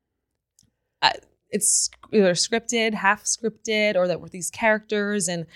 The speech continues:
I was bound to flop on or flip-flop on, <laughs> um,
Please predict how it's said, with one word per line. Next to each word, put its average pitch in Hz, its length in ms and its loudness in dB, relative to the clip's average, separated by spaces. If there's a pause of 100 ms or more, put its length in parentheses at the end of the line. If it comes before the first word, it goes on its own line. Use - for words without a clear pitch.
(200)
I 202 100 6
was 180 160 2
bound 196 520 -4
to 190 220 -2
flop 190 560 -2
on 196 440 -6
or 185 140 -4
flip-flop 202 680 -4
on, 180 420 -4 (380)
<laughs> - 640 -4
um, 180 440 2